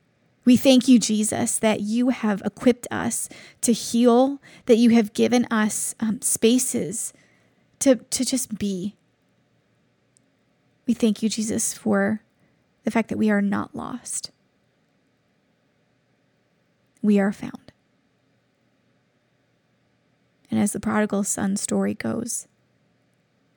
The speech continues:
we come back home. We just thank you, Jesus, for this.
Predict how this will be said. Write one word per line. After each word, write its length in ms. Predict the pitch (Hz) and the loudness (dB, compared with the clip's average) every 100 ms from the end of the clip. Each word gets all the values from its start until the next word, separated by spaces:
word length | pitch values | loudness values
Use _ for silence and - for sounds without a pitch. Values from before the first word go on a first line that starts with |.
| _ | _
we 120 | 226 | -2
come 220 | 214 220 202 | -2 -2 -4
back 220 | - - | -6 -12
home. 160 | - _ _ _ _ _ _ _ _ _ _ _ _ _ _ _ _ _ _ _ _ _ | -18 _ _ _ _ _ _ _ _ _ _ _ _ _ _ _ _ _ _ _ _ _
We 80 | 226 | -2
just 160 | 214 - | 0 -2
thank 240 | 208 196 | -2 -2
you, 60 | 196 | -4
Jesus, 360 | - 208 220 | -4 -4 -6
for 120 | - | -8
this. 400 | 220 226 - - | -6 -6 -8 -14